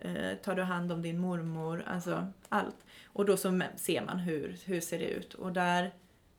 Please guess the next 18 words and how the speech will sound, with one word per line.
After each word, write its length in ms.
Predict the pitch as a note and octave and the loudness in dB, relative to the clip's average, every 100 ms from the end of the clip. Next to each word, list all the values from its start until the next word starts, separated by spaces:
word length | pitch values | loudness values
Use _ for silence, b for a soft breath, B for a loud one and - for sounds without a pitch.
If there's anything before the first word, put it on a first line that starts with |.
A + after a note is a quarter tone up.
| - F#3+ - | -14 -10 -2
och 120 | F#3+ | 2
de 160 | F3+ F3 | 2 2
kan 140 | G3 | 2
man 100 | G3 | 4
ju 60 | G3 | 4
läsa, 260 | F#3 F3+ | 2 2
de 120 | E3+ | 0
är 40 | F#3 | 0
jätte-, 280 | F#3 F3+ F3+ | -2 -4 -6
jättespännande. 800 | - - G#3 B3+ G3+ - - G#3+ B B B | -6 -4 0 0 0 -2 -6 -6 B B B
Och 120 | G3+ | -2
där 380 | F#3 G#3 A#3 C#4 | 4 6 8 6
har 100 | D#4+ | 2
det 60 | E4 | 2
hänt 480 | C4+ F#3 E3+ E3+ - - _ _ _ | 2 2 0 -4 -12 -20 _ _ _
en 240 | G#3+ G#3+ | 2 4
del, 440 | - - A3+ F4+ F4 - | 2 0 0 -2 -6 -8
eh, 480 | - G3 F#3 F3+ F3+ | -4 -2 0 0 -2